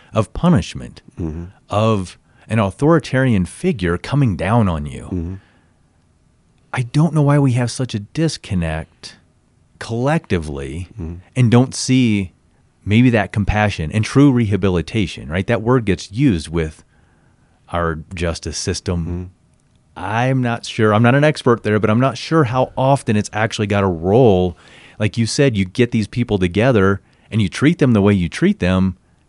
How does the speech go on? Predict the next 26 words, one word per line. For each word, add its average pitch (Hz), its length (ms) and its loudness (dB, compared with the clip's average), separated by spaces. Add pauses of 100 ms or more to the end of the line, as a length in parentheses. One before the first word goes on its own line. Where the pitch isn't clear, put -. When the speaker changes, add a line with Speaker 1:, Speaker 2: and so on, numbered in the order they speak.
Speaker 1:
They - 140 -12
actually, 135 540 -4 (360)
many 127 300 2
of 95 140 0
them 95 140 0
come 104 240 -2
out 104 340 0 (560)
only 113 240 2
having 98 280 -2
solidified 85 880 -6 (260)
in 90 200 -2
their 85 460 -2 (600)
current 117 340 0
skill 120 340 -2
set - 400 -10 (180)
that 101 180 -4 (140)
evades 95 460 0
the 92 80 -4
law 87 340 0
in 85 160 -2
whatever 90 300 -2
ways 85 400 -6
that, - 180 -10 (260)
that 87 140 -12
they 104 180 -2
find 78 540 -10